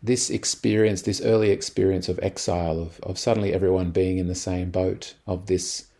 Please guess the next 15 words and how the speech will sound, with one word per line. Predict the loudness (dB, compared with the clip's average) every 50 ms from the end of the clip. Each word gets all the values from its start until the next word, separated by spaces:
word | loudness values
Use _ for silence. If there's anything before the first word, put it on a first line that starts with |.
| _ _ _ _ _ _ _ _ _ _ _ _
flattening | -8 0 2 2 2 2 0 -2 -2 -2 -2 -4 -4 -8 -10 -8 -6
of | -6 -6 -6
society, | -6 -8 -8 -6 -4 -4 -2 -4 -4 -6 -6 -6 -6 -6 -6 -6
of | -6 -6 -6 -6 -8 -14 _ _ _ _ _ _ _ _ _ _ _ _ -6
everyone, | -6 -6 -4 -2 -2 0 0 0 -2 -2 -4 -4
even | -2 -2 -2 -2 0
the | 0 0 2
elites, | 2 2 2 0 -2 -4 -8 -10 -10 -10 -10 -12 -14 -16
feeling | -20 -8 -2 0 2 2 2 2 0 0 -2 -4 -6 -6 -6
on | -6 -4 -4 -4 -4 -4
the | -4 -4 -4
underside | -4 -4 -2 -4 -4 -4 -2 -2 -2 -2 -2 -4 -4 -6 -8
of | -8 -8 -8 -8
history, | -8 -8 -6 -6 -4 -2 -2 -2 -2 -4 -8 _ _ _ _ _ _ _ _ _ _ _ _ _ _ _ _ _ _ _ _
feeling, | _ -4 -2 0 2 2 2 2 0 0 0 -2 -4 -6 -8